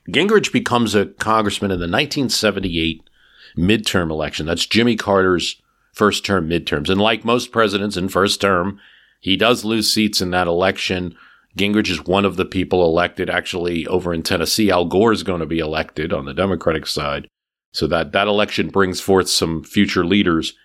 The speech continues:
Gingrich starts right from the beginning. He has no interest in compromise, in complacency. He wants Republicans to be on the attack. There's some multiple sides to that. I,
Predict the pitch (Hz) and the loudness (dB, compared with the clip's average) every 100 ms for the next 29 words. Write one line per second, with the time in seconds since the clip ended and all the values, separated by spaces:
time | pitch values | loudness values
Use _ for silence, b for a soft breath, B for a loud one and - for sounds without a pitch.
0 | b - 139 196 135 - 98 - 73 82 | b -2 0 0 -2 -2 -2 -2 -6 0
1 | 107 - 95 82 73 76 78 - - - | 0 0 -4 -4 -8 -10 -10 -12 -14 -18
2 | - 135 139 120 87 78 80 95 104 98 | -2 2 2 2 -4 -10 -6 0 2 4
3 | 85 82 65 - - _ - 90 80 - | 2 -2 -8 -10 -14 _ -8 -8 -6 -4
4 | 98 92 90 85 85 85 82 80 - - | -2 -2 -2 -2 0 0 0 -2 -4 -8
5 | 78 76 73 73 B B - 82 - 117 | -8 -6 -6 -10 B B -6 -4 -2 0
6 | 120 110 104 95 - 92 87 87 80 B | 0 0 -4 -4 -2 -2 0 -2 -6 B
7 | - 82 92 85 87 90 90 85 85 80 | -2 0 2 0 -6 -2 -2 0 -4 -4
8 | - 69 87 85 80 78 71 - 92 87 | -6 -4 0 0 0 -2 -6 -6 -6 -4
9 | 82 - - _ - 160 - 160 143 123 | -6 -10 -20 _ 2 4 4 2 2 2
10 | 131 135 131 - 101 - 139 120 120 110 | 2 4 0 0 -2 0 0 2 0 -2
11 | - 110 90 90 87 90 | -4 -2 0 0 2 0